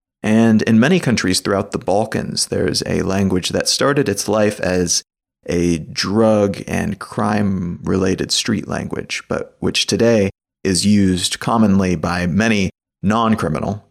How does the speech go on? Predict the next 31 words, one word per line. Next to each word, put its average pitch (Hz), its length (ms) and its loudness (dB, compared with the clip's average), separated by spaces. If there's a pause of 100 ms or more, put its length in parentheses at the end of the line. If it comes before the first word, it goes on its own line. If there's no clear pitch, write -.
(140)
teenage 92 340 0
immigrants 82 460 -2
in 78 80 -4
the 78 140 -2
area, - 420 -4 (400)
in 104 80 0
the 101 80 4
same 104 300 4
way 92 160 2
that 90 240 -4
shorthand 90 840 -2
has 90 380 -6
evolved - 460 -6
for - 140 -8
teenagers - 800 -4
in - 580 -8
the - 80 -6
United 65 340 -4
States, - 280 0
for - 180 -4
instance, - 580 -4 (220)
and 98 160 0
typically 85 380 -2
takes - 260 -2
the - 80 -6
shape 80 320 -2 (260)
of - 340 -6
acronyms - 840 -8 (340)
and - 640 -8
internet 90 400 -2
memes. - 480 -8